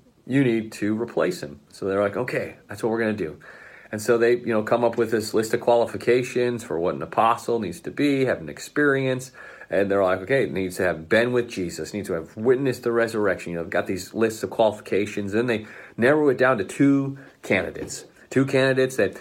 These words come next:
that, that they, they seem like really good candidates. They fill all the requirements.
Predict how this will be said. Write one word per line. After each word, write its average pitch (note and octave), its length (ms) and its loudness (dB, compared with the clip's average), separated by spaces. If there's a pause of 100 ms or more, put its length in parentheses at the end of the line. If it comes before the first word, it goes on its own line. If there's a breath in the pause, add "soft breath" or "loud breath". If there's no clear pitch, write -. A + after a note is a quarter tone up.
(160 loud breath)
that, F2+ 160 -4
that F#2+ 180 -2
they, G2+ 160 2
they F#2+ 380 -4
seem A#2+ 320 -2
like G2 160 -2
really B2 180 4
good A#2+ 220 2
candidates. A2 560 0
They E2 160 -4 (240)
fill C3 180 6
all B2+ 140 6
the A#2+ 80 0
requirements. A2+ 880 2